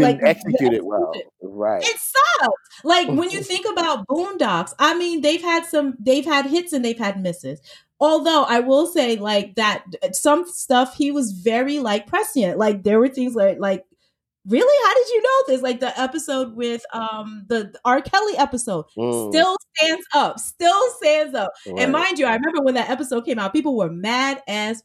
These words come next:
Speaker 1: fuck,
Speaker 2: Mm.
Speaker 1: right? They were like, "Oh, how you gonna drag Black people like that?" But I was like, "But there are Black people who stand for R. Kelly."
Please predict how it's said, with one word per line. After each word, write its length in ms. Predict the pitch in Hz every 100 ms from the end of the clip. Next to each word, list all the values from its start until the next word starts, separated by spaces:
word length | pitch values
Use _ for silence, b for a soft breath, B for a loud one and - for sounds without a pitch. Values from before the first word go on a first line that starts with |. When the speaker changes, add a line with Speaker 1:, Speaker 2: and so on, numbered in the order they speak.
| -
Speaker 1:
fuck, 380 | 226 196 - _ _
Speaker 2:
Mm. 160 | 110 117
Speaker 1:
right? 260 | 202 254 254
They 100 | 247
were 100 | 285
like, 160 | 285 277 285
"Oh, 320 | 302 285 277 B
how 140 | 269 294
you 60 |
gonna 200 | 302 302
drag 400 | 233 247 285 269
Black 260 | 220 262 -
people 240 | 302 254
like 200 | 269 254
that?" 100 | 214
But 100 | 208 247
I 20 |
was 100 | 269
like, 140 | 254
"But 140 | 302 320
there 180 | 339 -
are 260 | 294 349 370
Black 240 | 330 330
people 320 | 339 311 311
who 160 | 320 330
stand 500 | - - 247 254 294
for 160 | 294 -
R. 220 | 240 302
Kelly." 800 | - 453 523 494 392 247 139